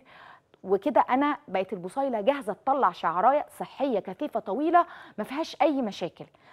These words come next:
طب الشعرايه طلعت هنسيبها؟ لا، هو ده الجزء التاني من العلاج بتاعنا، ان احنا لازم نهتم بالهير شافت اللي طلعت بره سطح الجلد.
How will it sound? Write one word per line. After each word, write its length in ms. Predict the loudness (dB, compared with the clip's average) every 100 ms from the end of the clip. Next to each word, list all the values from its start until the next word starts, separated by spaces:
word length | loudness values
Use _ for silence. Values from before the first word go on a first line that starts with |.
| -8
طب 100 | -4
الشعرايه 420 | -2 2 6 8
طلعت 480 | 6 4 -2 -4 _ -20 _ _
هنسيبها؟ 520 | -10 -6 -4 0 0 0 -2 _ _ -8
لا، 120 | -4 -4 -6
هو 180 | 2 6
ده 80 | 6
الجزء 280 | 4 0 -6
التاني 380 | -12 0 2 2
من 120 | 0
العلاج 360 | -4 0 0 0
بتاعنا، 340 | -2 -6 -6 -14 -20 -20 -10
ان 100 | -8
احنا 180 | -6 0
لازم 460 | 4 4 4 -2 -4
نهتم 520 | -8 -2 2 2 2
بالهير 360 | 0 2 2 2
شافت 400 | 6 6 6 0
اللي 160 | -4
طلعت 260 | -2 0 0
بره 300 | 0 0 0
سطح 260 | -2 -8 -8
الجلد. 300 | -10 -10